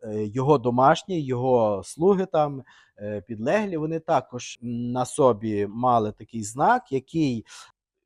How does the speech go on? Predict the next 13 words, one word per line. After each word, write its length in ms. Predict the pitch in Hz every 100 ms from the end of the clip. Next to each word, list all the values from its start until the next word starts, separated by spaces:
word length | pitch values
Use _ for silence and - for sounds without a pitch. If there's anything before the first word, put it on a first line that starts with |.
| 101
е, 40 | 107 104
якби 760 | 113 120 104 117 117 110 110 107
значив, 560 | 104 170 202 220 208
що 180 | - 143
вони 260 | 127 147 202
належать 600 | 160 139 156 160 156 123
йому, 320 | 143 131 92
вони 240 | 104 127
належать 460 | 127 123 147 160 127
до 100 | 113
його 220 | 110 127
двору. 480 | 107 98 92 73 - _ _ -
От. 180 | -